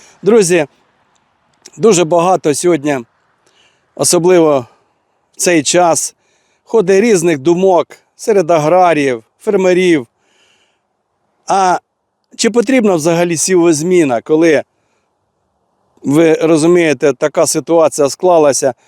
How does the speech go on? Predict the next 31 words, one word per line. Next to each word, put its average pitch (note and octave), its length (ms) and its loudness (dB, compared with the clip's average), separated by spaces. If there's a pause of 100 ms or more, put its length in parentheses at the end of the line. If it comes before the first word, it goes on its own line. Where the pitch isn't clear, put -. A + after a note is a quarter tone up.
(180)
що D#3+ 440 0
прибутковими E3 840 0
може D3+ 300 -2
бути D3+ 340 -6 (680)
одна G3+ 420 0
чи D#3 140 -6
дві D3 220 -2
культури, B2+ 600 -4
от F#3 180 -8
як F3+ 100 0
в - 40 -20
цьому D#3+ 340 0
році. C#3 380 0 (680)
Соя, A#3 380 2
можливо, F3 440 0
трішки E3 380 -4
дасть D#3 260 -2
прибуток, C#3 600 -6 (840)
цукровий A#3 480 2
буряк, F3 640 -2 (720)
ну, C#4+ 60 -2
можливо, G3+ 420 2
соняшник, D3 580 -4 (260)
ну, A#3+ 100 -10
при F3 180 -2
врожайності D#3+ 800 0 (380)
від E3 220 -2
трьох F#3+ 300 0
тонн E3 240 0
і D3+ 60 0
вище. D3 440 -4